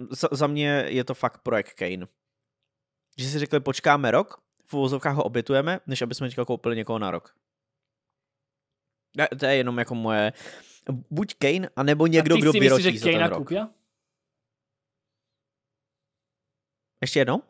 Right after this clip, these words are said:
Speaker 2: Či ty si myslíš, že koupia Kanea?
Speaker 1: Hm. N-, nedivil bych se tomu.
Speaker 2: Ako podľa mňa projekt Kane je jasný, ale
Speaker 1: Jako Ke-, Kane má smlouvu do dvacet čtyři.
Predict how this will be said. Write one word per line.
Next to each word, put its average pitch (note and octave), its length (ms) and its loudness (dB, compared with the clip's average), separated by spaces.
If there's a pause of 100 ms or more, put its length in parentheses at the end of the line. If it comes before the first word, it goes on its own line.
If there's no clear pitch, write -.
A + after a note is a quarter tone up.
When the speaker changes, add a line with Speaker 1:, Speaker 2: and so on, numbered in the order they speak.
(800)
Speaker 2:
Či - 120 -16
ty C3+ 100 -10
si D3 160 -4
myslíš, C#3 260 -6
že C3 80 -4
koupia C3 240 -12
Kanea? B2+ 400 -14 (1080)
Speaker 1:
Hm. E3+ 180 -2 (1800)
N-, C#3+ 140 -10
nedivil C3 380 -2
bych G2+ 140 -4
se G#2 100 -8
tomu. F2 280 -10 (880)
Speaker 2:
Ako D#3+ 160 -4
podľa F#3+ 160 4
mňa F#3 160 2
projekt F#3+ 240 0
Kane F3 240 -2
je E3+ 80 -2
jasný, E3 360 -6 (120)
ale C3+ 480 -10 (640)
Speaker 1:
Jako D#3+ 180 0
Ke-, - 240 -2
Kane F3 240 -4
má E3 180 2
smlouvu D3+ 400 -2
do D3 100 0
dvacet C#3+ 260 -2
čtyři. - 300 -2